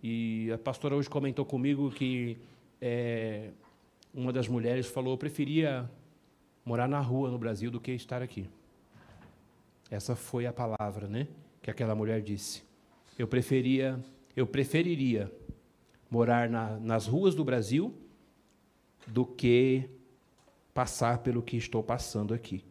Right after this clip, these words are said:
Então, nós temos que orar, né, irmãos?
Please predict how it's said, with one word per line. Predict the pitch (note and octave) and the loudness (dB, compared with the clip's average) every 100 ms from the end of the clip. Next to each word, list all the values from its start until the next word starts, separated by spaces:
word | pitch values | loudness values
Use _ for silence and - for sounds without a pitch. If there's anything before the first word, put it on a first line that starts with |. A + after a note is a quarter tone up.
| - | 0
Então, | C#3 F3 - - - - - - | 2 2 -2 -14 -20 -20 -18 -2
nós | A#2+ | 0
temos | - C3+ C#3 | 2 0 0
que | - D3 | -2 0
orar, | C#3+ B2 G#2 | 2 2 2
né, | B2 | 2
irmãos? | D3+ A#2 D#2+ - - - | 2 0 -4 -10 -12 -12